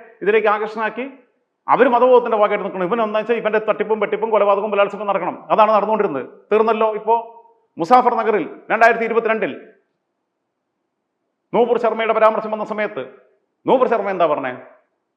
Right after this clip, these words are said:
പ്രവാചകൻ മുഹമ്മദ് നബി വിവ-, പിന്നെ വിവാഹം കഴിക്കുമ്പോൾ ആയിഷയ്ക്ക് ആറ് വയസ്സായിരുന്നു പ്രായം. ആയിഷയും, ഏ, പ്രവാചകനും തമ്മിൽ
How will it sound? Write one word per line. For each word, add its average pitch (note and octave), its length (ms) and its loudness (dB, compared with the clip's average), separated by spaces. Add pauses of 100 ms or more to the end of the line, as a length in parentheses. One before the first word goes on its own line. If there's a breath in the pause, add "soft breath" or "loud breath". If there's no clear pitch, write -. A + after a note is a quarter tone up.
(180)
പ്രവാചകൻ G#3 440 4
മുഹമ്മദ് F3+ 420 0
നബി E3+ 420 -4 (420)
വിവ-, E3 240 -4
പിന്നെ D#3 420 -2 (640)
വിവാഹം G3 420 2
കഴിക്കുമ്പോൾ D#3+ 340 0
ആയിഷയ്ക്ക് F3+ 480 -2
ആറ് E3+ 200 2
വയസ്സായിരുന്നു D3+ 520 0
പ്രായം. D#3 400 0 (1400)
ആയിഷയും, A3 880 2
ഏ, F3+ 40 4
പ്രവാചകനും F#3+ 640 0
തമ്മിൽ E3+ 300 0